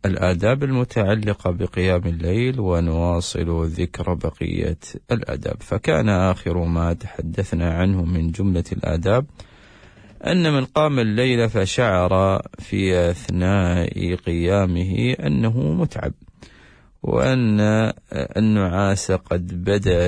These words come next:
يطرأ عليه، فها هنا عليه أن يرتاح وينام، لأن النبي صلى الله عليه وسلم قال: "إذا قام أحدكم من الليل فاستعجم القرآن على لسانه فلم يدر ما يقول فليضطجع."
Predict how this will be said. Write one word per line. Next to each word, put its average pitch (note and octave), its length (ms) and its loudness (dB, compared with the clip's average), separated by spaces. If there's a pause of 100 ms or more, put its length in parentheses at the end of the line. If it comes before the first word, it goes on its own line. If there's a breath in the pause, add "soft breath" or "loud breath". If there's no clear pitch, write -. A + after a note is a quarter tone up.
يطرأ E2+ 600 0
عليه، A2+ 720 -2
فها F2+ 840 2
هنا C3 760 0 (720)
عليه G#2 640 -2
أن B2+ 100 2
يرتاح A2 600 -2
وينام، D#2+ 840 0 (920 loud breath)
لأن D3+ 280 0
النبي G2+ 420 2
صلى F2+ 220 -2
الله F#2 360 2
عليه F2 340 0
وسلم F2 600 -2
قال: B2+ 640 0
"إذا F#2+ 180 2
قام F#2 440 0 (160)
أحدكم F#2 640 -2
من F2+ 280 2
الليل F#2 500 0
فاستعجم F#2+ 1000 -2
القرآن G2 880 0
على E2 420 0
لسانه G#2+ 720 0
فلم F#2+ 380 0
يدر E2+ 280 0
ما E2+ 220 0
يقول G2 580 0
فليضطجع." E2+ 1200 -2